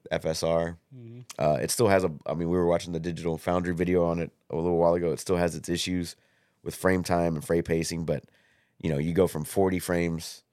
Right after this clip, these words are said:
Speaker 1: with frame generation, it goes up to, like, almost two hundred.
Speaker 2: Damn.
Speaker 1: So, uh, definitely helps out a little bit, but the, the stutters and things like that are probably not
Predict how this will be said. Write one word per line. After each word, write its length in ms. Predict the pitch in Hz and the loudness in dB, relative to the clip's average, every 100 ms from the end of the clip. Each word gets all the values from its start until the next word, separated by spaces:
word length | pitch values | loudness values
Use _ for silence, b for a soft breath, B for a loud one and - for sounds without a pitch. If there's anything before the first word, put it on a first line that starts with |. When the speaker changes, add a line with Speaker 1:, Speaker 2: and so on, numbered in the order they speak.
| _ _ _ _ | _ _ _ _
Speaker 1:
with 140 | 85 | -4
frame 240 | - 92 90 | 2 2 2
generation, 500 | 87 85 85 - 82 | 2 2 2 0 -4
it 100 | 73 | 0
goes 200 | 85 82 | 0 0
up 100 | - | -2
to, 180 | 85 | -4
like, 240 | 78 76 73 | -4 -6 -4
almost 300 | - 80 78 | 0 0 -2
two 100 | - 80 | -6 -6
hundred. 520 | 78 78 78 78 - _ b b | -6 -4 -4 -4 -8 _ b b
Speaker 2:
Damn. 200 | - 117 | -14 -12
Speaker 1:
So, 560 | 110 92 82 80 80 78 _ _ - | 0 2 4 4 0 -4 _ _ -2
uh, 440 | 82 80 76 76 - _ _ _ _ _ | 0 0 -2 -6 -12 _ _ _ _ _
definitely 360 | 95 117 117 104 | 2 2 2 2
helps 260 | 101 92 | 2 2
out 320 | 92 101 - _ _ _ | 2 2 0 _ _ _
a 40 | 95 | 0
little 160 | 104 | 2
bit, 240 | 110 104 - | 4 2 -2
but 140 | 80 | -4
the, 240 | 80 76 71 | 0 -2 -2
the 200 | 76 76 | -4 -4
stutters 500 | - 95 85 85 78 | 4 4 4 0 -2
and 100 | 78 | -6
things 180 | 80 78 | -4 -4
like 120 | 76 | -4
that 160 | 71 67 | -4 -4
are 60 | |
probably 260 | - 69 71 | -6 -6 -4
not 240 | 71 67 | -4 -6